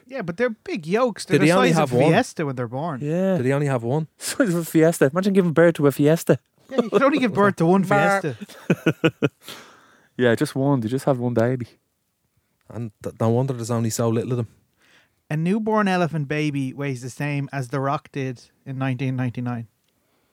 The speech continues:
Speaker 3: That's a very obscure fact.
Speaker 2: Yeah, that's a weird fact.
Speaker 1: A new, a newborn elephant baby is two hundred and thirty pounds, which The Rock was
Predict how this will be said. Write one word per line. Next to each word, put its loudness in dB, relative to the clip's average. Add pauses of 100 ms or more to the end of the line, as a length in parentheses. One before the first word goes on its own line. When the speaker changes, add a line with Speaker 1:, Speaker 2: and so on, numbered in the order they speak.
(480)
Speaker 3:
That's 0
a 2
very 2
obscure 4
fact. -4
Speaker 2:
Yeah, -4 (160)
that's -10
a -4
weird -8
fact. -14 (480)
Speaker 1:
A -6
new, -2 (100)
a -6
newborn 0
elephant -2
baby -4
is -8
two -6
hundred -4
and -4
thirty -4
pounds, -6 (600)
which -14
The -2
Rock 0
was -4